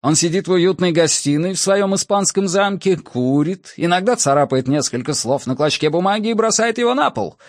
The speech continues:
А секретарь подползает и подбирает этот клочок. И через несколько дней крупный парижский банкир пускает себе пулю в висок. Примерно вот так». Ваш драматизм потрясает, Леблан.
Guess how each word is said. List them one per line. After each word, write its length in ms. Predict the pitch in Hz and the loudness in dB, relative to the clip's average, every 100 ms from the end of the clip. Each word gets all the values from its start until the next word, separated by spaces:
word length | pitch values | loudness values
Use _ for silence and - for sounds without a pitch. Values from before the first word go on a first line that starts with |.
| - - | -20 -8
А 80 | 110 | -4
секретарь 500 | - 131 139 160 156 | -4 -2 0 2 0
подползает 920 | 160 135 143 143 104 110 151 214 202 | -2 0 0 0 -2 -2 0 0 -2
и 40 | |
подбирает 580 | 180 180 147 135 165 196 | -4 -2 0 4 2 2
этот 240 | 196 190 - | -2 -2 -2
клочок. 640 | 160 170 - 180 - - - - - | -2 -2 -2 0 -2 -6 -20 -20 -4
И 80 | 131 | -2
через 360 | 127 151 170 | 0 0 0
несколько 680 | 143 202 240 - 196 190 196 | 0 2 0 0 -2 0 0
дней 380 | 170 185 170 117 | 0 2 0 -2
крупный 580 | - 160 214 240 214 220 | -4 -2 0 0 0 0
парижский 500 | 202 208 220 - 196 | 0 0 -2 -2 0
банкир 480 | 180 190 - 233 208 | 0 0 -2 -4 -4
пускает 580 | - 135 - 127 147 | -4 -4 -2 0 0
себе 240 | 147 180 196 | 0 -2 -2
пулю 280 | 220 247 254 | -2 -2 -2
в 60 | |
висок. 680 | 240 320 - 339 - - - _ _ _ _ | -4 -2 0 0 -2 -6 -20 _ _ _ _
Примерно 500 | 139 135 139 147 175 | -2 0 2 2 2
вот 240 | 208 226 | 0 -2
так». 440 | - 294 - - - _ _ _ _ _ _ _ _ _ _ _ _ _ | -4 -4 -6 -16 -20 _ _ _ _ _ _ _ _ _ _ _ _ _
Ваш 420 | - 127 180 139 | -2 2 2 2
драматизм 880 | 120 147 139 131 120 127 139 123 127 | 2 2 4 2 0 -2 -2 0 0
потрясает, 880 | 151 139 156 160 - 98 90 117 127 | -2 0 0 0 0 -2 -2 -2 -4
Леблан. 460 | 127 107 87 69 | -6 -6 -10 -12